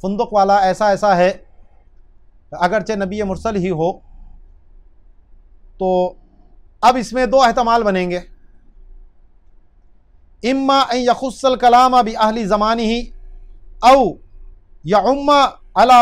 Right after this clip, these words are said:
ما هو المتبادر، کہ وہ اپنے کلام کو اپنے زمانے کے لوگوں کے ساتھ خاص کرے گا یا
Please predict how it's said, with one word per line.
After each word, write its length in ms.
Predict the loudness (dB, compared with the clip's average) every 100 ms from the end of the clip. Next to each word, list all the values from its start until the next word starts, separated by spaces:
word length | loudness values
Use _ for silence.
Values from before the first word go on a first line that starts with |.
| 6
ما 140 | 2
هو 160 | 2 2
المتبادر، 640 | 0 0 0 2 2 2 -4 -8 -20 _ -20 -20 -20 -20 -20 -20 -20 -20 -20 -20 -20 -20 -20 -20 -20 -20 -20 -20 _ -14
کہ 160 | -6 -2
وہ 160 | 2
اپنے 280 | 0 0 -4
کلام 420 | -2 0 -2 -4
کو 140 | -4 -2 -2
اپنے 240 | -6 -8 -6
زمانے 420 | -4 -4 -6 -8
کے 160 | -8 -8
لوگوں 300 | -6 -6 -8
کے 100 | -4
ساتھ 240 | -4 -2
خاص 240 | 0 -2 -2
کرے 280 | -8 -4
گا 160 | 4 4 4 -2 -20 -20 -20 -20 -20 -20 -20 -20 -12
یا 320 | 0 6